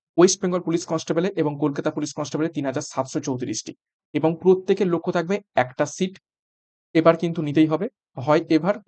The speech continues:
নয় নেভার। তো পুলিশ পরীক্ষার স্বপ্ন পূরণের জন্য সিআরপি একাডেমিকে ফলো করে থাকো প্রত্যেকদিন। ক্লাসের পিডিএফ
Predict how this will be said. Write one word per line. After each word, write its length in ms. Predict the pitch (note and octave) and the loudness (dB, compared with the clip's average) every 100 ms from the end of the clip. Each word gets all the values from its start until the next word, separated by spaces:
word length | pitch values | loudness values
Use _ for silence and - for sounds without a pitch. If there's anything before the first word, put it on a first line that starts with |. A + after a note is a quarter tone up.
| C#3+ | -2
নয় 140 | B2 | 0
নেভার। 220 | A#2 A#2+ - - _ | 0 -4 -6 -12 _
তো 60 | - C3 | -4 0
পুলিশ 160 | E3+ - | 0 0
পরীক্ষার 300 | F#3+ G3 F#3+ | 0 -2 0
স্বপ্ন 180 | E3 E3+ | 0 0
পূরণের 220 | F3 E3+ | -2 -2
জন্য 120 | F3+ F3+ | -4 -6
সিআরপি 320 | - E3 D#3 | -2 -2 0
একাডেমিকে 320 | E3 E3 D#3+ E3+ | -2 0 -2 -2
ফলো 160 | - D3 D#3+ | -2 0 0
করে 120 | D#3+ | -2
থাকো 120 | D#3+ E3 E3+ | -2 -2 0
প্রত্যেকদিন। 460 | D#3 - D#3+ F3 G#3 _ _ _ _ | 0 2 0 0 -4 _ _ _ _
ক্লাসের 360 | D3 D3 F3+ F3 - _ | 2 4 2 0 -6 _
পিডিএফ 360 | E3 E3 F3+ | -2 2 4